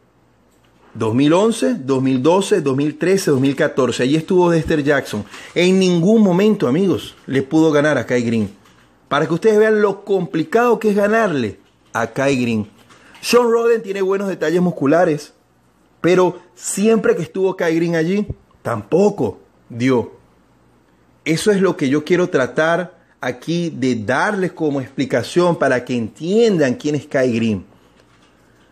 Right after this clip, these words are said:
Evidentemente ha pasado años ya desde que este hombre no compite. Dos mil dieciséis Arnold Classic,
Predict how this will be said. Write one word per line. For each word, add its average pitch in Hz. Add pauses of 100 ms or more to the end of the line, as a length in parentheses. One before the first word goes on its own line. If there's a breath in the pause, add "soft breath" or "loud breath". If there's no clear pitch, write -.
(600 soft breath)
Evidentemente 175
ha 147
pasado 151 (340)
años 175
ya 92 (1300)
desde 123
que 139
este 156
hombre 156 (180)
no 131
compite. 151
Dos 123
mil 156
dieciséis 151
Arnold 151
Classic, 151